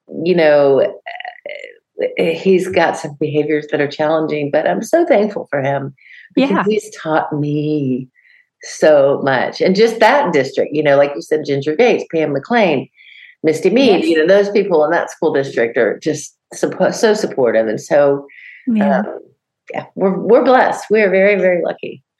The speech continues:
Speaker 2: And I was thinking about, you know, in behavior,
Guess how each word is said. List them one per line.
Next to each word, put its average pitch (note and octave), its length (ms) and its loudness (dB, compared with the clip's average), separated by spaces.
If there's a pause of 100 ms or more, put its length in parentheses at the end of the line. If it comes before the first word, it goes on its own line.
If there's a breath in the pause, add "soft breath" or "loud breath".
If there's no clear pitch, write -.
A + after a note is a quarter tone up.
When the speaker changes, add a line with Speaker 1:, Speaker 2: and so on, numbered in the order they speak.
(100)
Speaker 2:
And C#4+ 120 4
I D#4 140 4
was D4 160 2
thinking F#4 400 -2
about, G3 720 0 (580)
you A#3 140 -2
know, G3+ 360 0
in C4 220 0
behavior, A#3+ 680 0